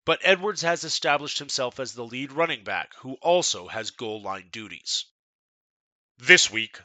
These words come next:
the Ravens face a Cardinals defense that has given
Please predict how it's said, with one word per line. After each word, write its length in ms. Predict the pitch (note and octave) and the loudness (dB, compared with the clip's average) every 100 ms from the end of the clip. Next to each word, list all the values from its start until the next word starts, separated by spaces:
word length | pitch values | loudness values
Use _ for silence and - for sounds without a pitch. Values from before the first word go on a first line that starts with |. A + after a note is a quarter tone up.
| _ | _
the 120 | C#3 | 0
Ravens 400 | E3 F3+ F3+ F3 | 6 6 6 2
face 260 | - F3 - | 2 2 2
a 60 | |
Cardinals 460 | D#3+ D#3 D3+ D#3 C3+ | -2 -2 -2 -4 -6
defense 500 | - C#3+ - C#3+ - | -6 -6 -4 -4 -2
that 160 | D3+ C#3+ | 0 0
has 160 | D#3 | -4
given 300 | C3 D#3 D3+ | -6 -4 -6